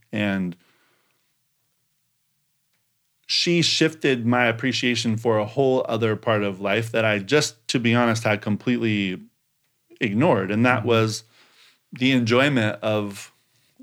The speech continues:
Speaker 1: like, dinner or, you know, actually enjoying it, not just eating it functionally, but, like,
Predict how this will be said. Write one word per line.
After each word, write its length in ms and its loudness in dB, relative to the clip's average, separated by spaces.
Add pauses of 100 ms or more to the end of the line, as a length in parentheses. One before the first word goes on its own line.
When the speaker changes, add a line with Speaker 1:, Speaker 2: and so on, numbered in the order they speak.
(240)
Speaker 1:
like, 420 -2 (520)
dinner 380 -4 (340)
or, 500 -4 (560)
you 160 -4
know, 280 -4 (480)
actually 360 2
enjoying 380 2
it, 120 -4
not 160 2
just 140 -4
eating 220 0
it 140 -4
functionally, 480 -2
but, 180 -8
like, 280 -4